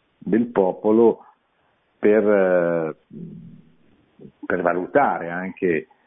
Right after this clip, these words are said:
eh, determinate affermazioni, determinate proposizioni, eccetera. I poveri che allora venivano utilizzati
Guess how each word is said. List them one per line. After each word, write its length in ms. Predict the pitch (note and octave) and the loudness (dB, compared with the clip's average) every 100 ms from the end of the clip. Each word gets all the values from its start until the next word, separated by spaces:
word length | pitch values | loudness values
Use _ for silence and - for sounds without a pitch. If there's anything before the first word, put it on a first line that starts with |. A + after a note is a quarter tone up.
| _ _ | _ _
eh, 960 | D2+ E2 D#2+ D#2 D#2 D#2 D2+ D2 D2 D2+ - - - _ _ _ _ _ _ _ | -6 -4 -2 -2 -2 -4 -4 -4 -6 -10 -14 -20 -20 _ _ _ _ _ _ _
determinate 640 | E2 - F2+ F2+ F2+ F#2 | -6 -4 -4 -2 -2 -2
affermazioni, 920 | F2 - E2 E2 D#2+ - G#2 A#2 G2+ D#2 | -6 -6 -8 -6 -8 -2 2 2 2 -2
determinate 640 | D#2 - E2 F2 F2 F#2 | -4 -2 -2 -2 -2 -2
proposizioni, 1040 | - D#2+ E2 D#2 E2+ - E2+ F2 F2 E2 D#2 | -6 -6 -4 -4 -6 -4 -2 0 0 -2 -6
eccetera. 440 | - - - - - - _ _ _ _ _ _ _ _ _ _ _ _ _ _ _ _ _ _ _ _ _ _ _ _ _ _ _ - | -6 -6 -8 -12 -20 -20 _ _ _ _ _ _ _ _ _ _ _ _ _ _ _ _ _ _ _ _ _ _ _ _ _ _ _ -4
I 100 | C4 | 0
poveri 360 | A3 F3 C#3 | 2 2 0
che 80 | B2+ | 2
allora 380 | B2+ D#3 F3 B2+ | 2 2 2 0
venivano 500 | A2+ B2+ D3+ C3+ A#2 | -2 -4 -2 -2 -2
utilizzati 1080 | A2+ A#2+ A2 F#2+ B2 A#2 G#2 G2 F#2 F2+ | -4 -6 -6 0 2 2 0 -8 -10 -10